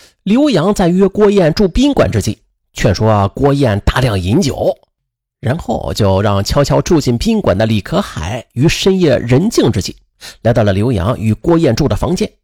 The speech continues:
用数码相机拍下了郭燕和刘洋赤身裸体相拥而眠的镜头。只是他们也不敢去照相馆去洗印照片，便在电脑上打印出了两张照片来，连同勒索信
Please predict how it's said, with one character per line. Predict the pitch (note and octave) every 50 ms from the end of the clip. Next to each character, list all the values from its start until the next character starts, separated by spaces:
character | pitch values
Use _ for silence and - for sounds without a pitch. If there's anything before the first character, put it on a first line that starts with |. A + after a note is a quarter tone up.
| _ _ _ _ _ _
用 | - F3 F3 D#3+
数 | - - - D#4
码 | B3+ - E2+ -
相 | - - - - - G#3
机 | G#3 - C#4 - - _ _ _ _
拍 | - - G2 F#2
下 | - -
了 | F#2+ F#2
郭 | - - G2 A2
燕 | A2+ A2 F2+
和 | - G#2+
刘 | G#2+ G#2+ G#2+ A#2
洋 | A2+ F2+ F#2 F#2 A2 B2 B2 A2+ -
赤 | - - B2 G2+
身 | - C#3+ D3
裸 | A#2+ G#2 - - G3+
体 | - - - D#2+
相 | - - - - C3+ A2 A2
拥 | A2 A2+ A#2+ A#2+ -
而 | G#2 G2+ G2+
眠 | C3 F3 E3+ B2 G2+ G2+ G#2 E3
的 | G#3+ B3
镜 | - - D3 A#2+ G#2+
头。 | - - C#2+ - _ _ _ _ _ _ _ _ _ _ _ -
只 | - E3+
是 | - G#3 G3 F3 D#3 C#3 - - -
他 | - A3+
们 | G#3 F#3
也 | F#3
不 | F#3 - D#4+ D#4 B3 -
敢 | - - E2+
去 | G#2 - C3+ A#2+
照 | B2 A2
相 | G#2 C#3+ A#2+ G#2
馆 | F#2+ - - - F2+
去 | G2+ - B2+
洗 | - - - F2
印 | F#2 G#2
照 | G2 A2 F2+ F2
片， | - D3+ - - _ _ _ _ _ _ _
便 | - - F#2+
在 | E2+ F#2+ F2 F2
电 | - - A3 F3+ G#2
脑 | F#2 C#2 A#1+ G2+
上 | - G3 G3+ C#3 G2 -
打 | - -
印 | G#2+ G#2 G2+
出 | F#2+ - A#2
了 | G#2+ F#2+
两 | F#2+ F#2 F2
张 | F2+ G2+
照 | G2+ G2+
片 | G#2 G#2+ C#3 C#3
来， | C3 - _ _ _ _ _ _ _ _ _ _ _ - - - _
连 | - F#3+ A#3 C#4+ E4
同 | - - A#3 B3+ C4+
勒 | C#4+ D#4+ F#3 G#2+
索 | G2+ F#2+ - B2
信 | - - D4